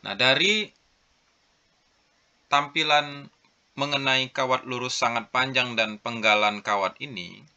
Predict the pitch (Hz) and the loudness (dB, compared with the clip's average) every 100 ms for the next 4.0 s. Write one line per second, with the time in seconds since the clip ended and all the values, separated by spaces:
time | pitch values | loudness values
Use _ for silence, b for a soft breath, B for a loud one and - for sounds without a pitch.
0 | b b b b 110 131 - - 185 160 | b b b b -12 -4 0 0 0 0
1 | 156 151 143 135 135 131 127 123 123 131 | 0 0 0 0 0 0 -2 -2 -4 -10
2 | _ _ _ _ _ _ _ _ _ _ | _ _ _ _ _ _ _ _ _ _
3 | - 123 127 113 104 101 - 175 220 254 | 0 2 2 2 0 -2 -2 -2 -2 -6